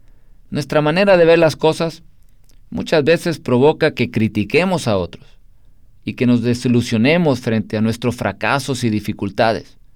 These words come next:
Pero la lección que José aprendió al madurar en vida es que Dios es soberano y ejerce la autoridad suprema.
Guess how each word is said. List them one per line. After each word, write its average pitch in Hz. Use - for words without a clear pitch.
Pero 131
la 139
lección 139
que 156
José 131
aprendió 110
al 117
madurar 101
en 104
vida 170
es 110
que 95
Dios 156
es 139
soberano 110
y 95
ejerce 180
la 101
autoridad 101
suprema. 92